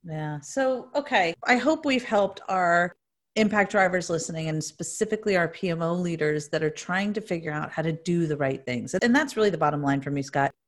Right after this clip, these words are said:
Those that are listening to this podcast really wanna do good work. They really wanna do the right thing. These people are my heroes. These people are wearing the shoes that I started wearing in nineteen ninety-nine,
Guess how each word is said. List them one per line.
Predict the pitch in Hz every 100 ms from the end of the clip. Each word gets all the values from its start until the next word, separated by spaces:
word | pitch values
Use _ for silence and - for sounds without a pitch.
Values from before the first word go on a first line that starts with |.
| _
Those | - 233 330
that | 294
are |
listening | 220 185 180
to | 170
this | 151
podcast | - 151 147 156 - 202
really | 240 302 269
wanna | 185 190 208
do | 185 170
good | 160 156
work. | 135 110 101 _ _ -
They | 214
really | 202 233 277 285
wanna | 247 202 202 208
do | 180 180
the | 170
right | 165 147 143
thing. | 143 135 135
These | 196 294 -
people | 269 262 240
are | 202
my | 170 156
heroes. | - - 175 156 - - - _ _
These | 226 269
people | - - 285 208 185
are | 180
wearing | 180 202 214
the | 196
shoes | - 226 220 175
that | 180
I | 170
started | 185 208 190
wearing | 180 180 170
in | 156
nineteen | 160 185 208 226
ninety-nine, | 202 196 190 185 160 165 170 156 147